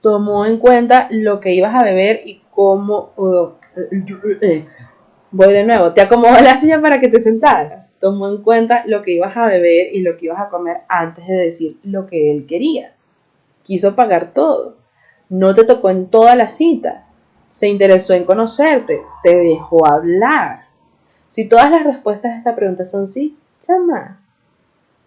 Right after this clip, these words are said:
es un buen inicio. Cuéntame cómo te fue, cuéntame cómo te fue. Siguiente pregunta.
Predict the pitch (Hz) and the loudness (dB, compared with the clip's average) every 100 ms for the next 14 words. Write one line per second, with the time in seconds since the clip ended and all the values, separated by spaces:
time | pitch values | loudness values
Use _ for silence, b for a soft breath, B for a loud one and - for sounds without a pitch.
0 | _ _ _ _ _ - 175 175 175 165 | _ _ _ _ _ -16 -12 -8 -8 -10
1 | 143 - - _ _ _ _ _ _ _ | -14 -20 -20 _ _ _ _ _ _ _
2 | _ 220 202 208 220 180 170 185 180 190 | _ -4 -2 -4 -4 -6 -8 -10 -10 -10
3 | - - - - - 87 - - _ _ | -10 -16 -18 -18 -18 -20 -20 -20 _ _
4 | _ _ _ _ _ _ _ _ _ _ | _ _ _ _ _ _ _ _ _ _
5 | _ _ _ _ _ 226 233 226 269 233 | _ _ _ _ _ 0 2 4 4 2
6 | 185 | -2